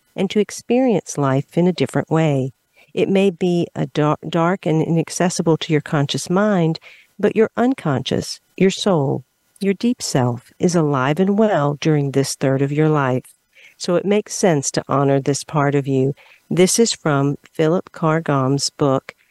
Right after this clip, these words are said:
The Gift of the Night, a six-step program for better sleep. And I love the idea that he presented about making your bedroom your sanctuary, your temple, your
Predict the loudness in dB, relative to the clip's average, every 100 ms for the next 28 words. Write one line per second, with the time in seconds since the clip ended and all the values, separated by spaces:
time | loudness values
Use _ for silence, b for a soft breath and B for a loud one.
0 | _ _ _ -8 0 0 0 -4 -6 0
1 | 2 2 0 -4 -6 -18 _ _ -4 0
2 | -2 -2 -2 -2 -2 -2 0 0 0 0
3 | 0 -2 -8 _ -4 -2 0 0 0 -2
4 | 0 2 2 0 -10 _ _ _ _ -2
5 | 0 0 2 2 0 -4 -2 0 0 0
6 | 0 2 0 -2 -4 -2 -2 0 2 0
7 | -2 _ _ _ -8 -2 0 0 -4 _
8 | _ -4 -4 -2 0 0 0 -2 -2 -2
9 | 0 0 0 0 0 2 0 0 0 -2
10 | -4 -10 _ 0 0 0 -2 0 0 -2
11 | -4 -8 -2 -2